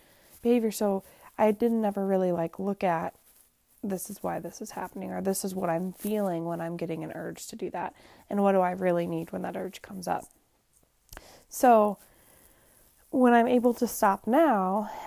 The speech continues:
and, and think, okay, like, I'm feeling, you know, I have this urge to restrict. Well, why do I want to restrict? Is it because I feel alone? Is it because I feel,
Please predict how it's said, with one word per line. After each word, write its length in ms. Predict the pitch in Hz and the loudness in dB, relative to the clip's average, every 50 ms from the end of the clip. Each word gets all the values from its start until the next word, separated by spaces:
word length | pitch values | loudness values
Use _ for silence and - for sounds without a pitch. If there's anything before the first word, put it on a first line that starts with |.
| - | -6
and, 520 | - 220 202 190 190 185 185 185 185 190 - _ _ - | -4 -2 0 0 0 0 -2 -2 -4 -6 -8 _ _ -8
and 340 | 214 208 202 196 196 208 - _ _ _ - | -4 -4 -2 -2 -4 -6 -8 _ _ _ -6
think, 260 | - 214 208 202 208 | -4 -4 -2 -2 -4
okay, 280 | 214 202 - 202 190 185 | -6 -4 -4 -4 -2 -2
like, 320 | 180 175 175 170 - - - - - _ _ _ _ - | 0 -2 -2 -4 -6 -10 -20 -20 -20 _ _ _ _ -8
I'm 260 | 220 208 208 220 220 | -4 -4 -2 -4 -4
feeling, 680 | 202 - 214 202 190 185 180 175 180 180 185 185 180 180 _ _ _ - | -6 -6 -4 -4 -2 -2 -2 -4 -4 -4 -6 -8 -8 -12 _ _ _ -8
you 100 | 220 202 | -6 -4
know, 120 | 190 175 | -4 -4
I 100 | 170 175 | -4 -4
have 220 | 180 180 190 190 190 | -4 -4 -4 -4 -4
this 160 | 180 - - | -6 -8 -6
urge 200 | 208 190 170 - | -6 -6 -8 -8
to 80 | - 202 | -12 -12
restrict. 400 | - - - - 190 175 - - | -12 -10 -6 -6 -6 -6 -4 -4
Well, 100 | 185 180 | -2 0
why 160 | 185 180 180 | 0 0 0
do 100 | 180 180 | -2 -2
I 120 | 185 185 | -4 -4
want 240 | 185 196 202 202 - | -4 -6 -6 -8 -8
to 80 | - - | -8 -8
restrict? 520 | 226 233 - - - - - _ _ - | -8 -8 -10 -10 -10 -10 -10 _ _ -8
Is 140 | 269 214 196 | -6 -4 -4
it 120 | 196 190 | -4 -4
because 260 | 220 202 - 202 190 190 | -6 -8 -8 -6 -4 -4
I 100 | 185 175 | -4 -6
feel 420 | - - 202 185 180 180 185 - _ _ _ _ _ _ - _ - - | -6 -4 -2 -2 -2 -2 -4 -6 _ _ _ _ _ _ -20 _ -4 0
alone? 440 | 226 226 240 254 247 240 233 220 | 2 4 6 6 4 4 2 0
Is 120 | 208 196 - | -2 -2 -4
it 80 | 196 | -4
because 260 | 214 196 - 202 190 190 | -6 -4 -4 -4 -2 -2
I 80 | 185 | -4
feel, 480 | 180 - - 202 190 190 196 196 196 | -4 -4 -6 -4 -2 -2 -2 -4 -6